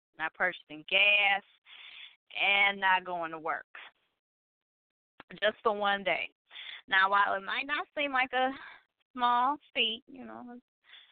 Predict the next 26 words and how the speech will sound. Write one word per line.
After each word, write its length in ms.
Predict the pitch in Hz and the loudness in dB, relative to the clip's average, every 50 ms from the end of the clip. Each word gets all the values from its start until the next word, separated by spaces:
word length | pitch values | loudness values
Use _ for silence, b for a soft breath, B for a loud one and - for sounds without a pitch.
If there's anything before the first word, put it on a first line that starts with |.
| B B B B B _ _ _ - _ _ _ _ _ _ _ _ _ _ _ _ _ | B B B B B _ _ _ -20 _ _ _ _ _ _ _ _ _ _ _ _ _
it, 160 | 196 226 254 - | -6 -6 -6 -4
it, 200 | - 202 247 214 | -4 -4 -4 -4
it 180 | 123 160 233 220 | -6 -8 -6 -2
really, 440 | 277 285 285 277 277 262 254 247 233 - - | 0 0 2 2 4 4 4 2 2 0 0
I 60 | 185 | 0
mean, 120 | 254 247 240 - | 2 2 2 2
a 60 | 214 196 - | 0 0 0
big 160 | 277 302 294 - - - | 0 0 0 -2 -8 -10
feat, 240 | 190 185 175 175 - | -10 -8 -8 -10 -12
and, 140 | 175 180 196 | -14 -14 -10
you 60 | 202 | -8
know, 80 | 190 185 | -8 -8
it's, 100 | 185 - _ | -8 -8 _
it's, 160 | 196 202 - _ - | -6 -8 -6 _ -10
it's 140 | - - - | -10 -8 -8
a 80 | 196 202 - 277 | -10 -2 0 2
huge, 280 | 277 285 285 277 262 247 - 185 | 2 4 2 2 0 -2 0 2
big 280 | 220 220 214 - 185 180 | 2 2 2 0 -2 -4
deal 460 | 214 233 254 214 147 101 78 - - _ _ _ _ - - _ 196 | -2 -2 0 0 -2 -4 -6 -8 -14 _ _ _ _ -20 -20 _ -2
just 220 | 220 247 262 - _ _ | 0 0 0 -2 _ _
to 60 | 220 214 - | -16 -8 -2
stop 260 | - 220 208 208 - - | 2 2 2 2 0 -2
shopping 500 | - 220 208 202 202 - - 156 139 139 156 _ _ _ | 0 2 2 2 2 0 -6 -14 -14 -16 -20 _ _ _
for 100 | - 175 170 170 | -16 -16 -12 -8
one 300 | 180 185 185 185 185 180 175 | -2 0 0 0 0 -2 0
day. 300 | 175 175 170 151 - | 2 2 2 2 0